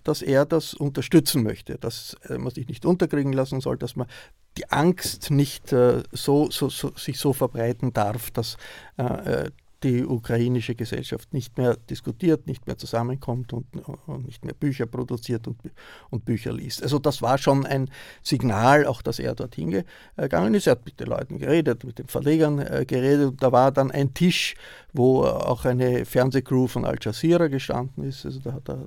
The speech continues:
dann, dann sein Thema da an dem Tag war, äh, die große Gefahr eines, äh, nuklearen Terroranschlags in Saporischschja, beim Atomkraftwerk Saporischschja, wo er auch in seiner täglichen, äh,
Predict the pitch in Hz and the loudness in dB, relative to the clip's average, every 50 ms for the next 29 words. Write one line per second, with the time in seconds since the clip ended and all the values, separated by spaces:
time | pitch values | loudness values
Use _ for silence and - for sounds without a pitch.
0 | - - - - - - 113 - 71 69 - - - - 113 120 131 135 - 135 | -14 -14 -14 -14 -10 -8 -8 -6 -6 -6 -10 -12 -4 -2 -2 0 0 -2 -2 -2
1 | 127 131 131 135 120 - 113 120 131 143 131 123 127 117 - - 135 - 135 135 | 0 2 2 2 2 2 0 0 0 -2 -2 -2 -4 -6 -6 -8 -8 -6 -6 -8
2 | 135 - 120 123 - - - - - - - - - - - - 127 - - - | -8 -8 -8 -8 -8 -8 -10 -12 -20 -20 -20 -20 -20 -16 -8 -6 -6 -4 -6 -8
3 | - 277 202 - 139 135 - 160 120 - - 131 139 151 - 160 139 131 123 - | -12 -10 -8 -8 -8 -8 -8 -10 -10 -2 2 4 6 6 4 4 2 2 0 0
4 | - 113 104 110 113 113 113 113 110 113 113 117 113 - - - - 120 131 131 | -2 -2 -2 0 0 0 0 -2 -4 -4 -4 -6 -8 -10 -12 -8 -8 -8 -6 -6
5 | 131 - - - - 139 131 123 113 113 113 - 123 117 113 110 117 120 123 131 | -10 -12 -14 -12 -8 -4 -2 -2 -2 -4 -4 -2 -2 0 0 0 0 2 2 2
6 | 135 131 131 127 123 - - _ - 131 117 113 127 131 123 120 120 120 120 123 | 2 2 2 0 0 -4 -8 _ -4 -2 -2 0 0 0 0 0 0 -2 -2 -4
7 | - - 123 120 120 - - 131 123 - - 120 113 - 131 123 - 147 165 - | -4 -4 -4 -4 -4 -6 -8 -8 -6 -4 -4 -6 -6 -6 -8 -8 -6 -6 -6 -6
8 | - - - - - - - - - - - - - 143 - - - - - - | -4 -2 -2 -2 -2 -4 -6 -6 -8 -6 -6 -8 -8 -8 -8 -10 -12 -12 -12 -14
9 | - - - - - 113 - - - - 147 156 - - - - - - 135 123 | -14 -12 -10 -12 -12 -12 -12 -12 -12 -10 -12 -10 -8 -8 -8 -8 -6 -6 -6 -6
10 | 131 135 - - - - - - - - - - 131 117 - 123 113 117 117 117 | -6 -8 -10 -14 -16 -18 -20 -12 -10 -10 -6 -4 -4 -2 -2 -2 -2 0 -2 -4
11 | - - - - - - - _ - - 135 127 117 123 139 127 117 - - 135 | -6 -10 -18 -20 -20 -20 -20 _ -4 0 2 2 2 4 2 0 0 0 -2 0
12 | 123 120 120 117 117 120 - 123 123 - - - - 120 | 2 2 2 2 0 0 -2 -4 -6 -6 -6 -8 -10 -12